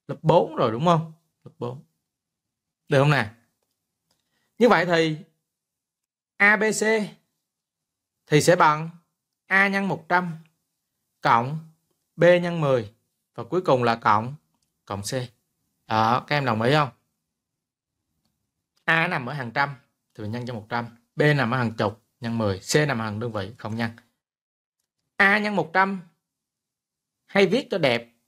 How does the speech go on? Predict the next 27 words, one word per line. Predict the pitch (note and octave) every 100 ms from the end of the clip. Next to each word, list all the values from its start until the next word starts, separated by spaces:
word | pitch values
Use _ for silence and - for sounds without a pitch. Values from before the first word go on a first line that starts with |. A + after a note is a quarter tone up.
| _
là | B2
chúng | A2+ E3+
ta | E3+
viết | D#3+ G#3 - _ _ _
một | - -
trăm | D3 C#3
A. | C#3+ C3+ - _ _ _ _
Đó. | - G#2 A2+ A#2+ - _ _ _ _ _ _
B | E3+ F#3+
nhân | F#3+ F3+
mười | C#3+ C#3 A2 - _ _ _ _ -
hay | C3+
là | A#2
mười | A2 G#2
B. | A#2+ B2+ - _ _ _ -
và | G#2+
cuối | D3+
cùng | C#3 G2+
cộng | F#2+
C. | G2 B2 A#2 - _ _ _ _ _ _ _ _ _ _ _
Ok | A2+ C#3 B2+
không? | C3 G2 _ _ _ _ _ _ _ _ _ _ _ _ _ _ _ _ _ _ _ _ _ _ _
Đó, | A2+ A2 B2
đây. | C3+ C3 - _ _ _ _ _ _ _ _ _ _ _ _ _ -
A | F3+
B | F#3+
C | G3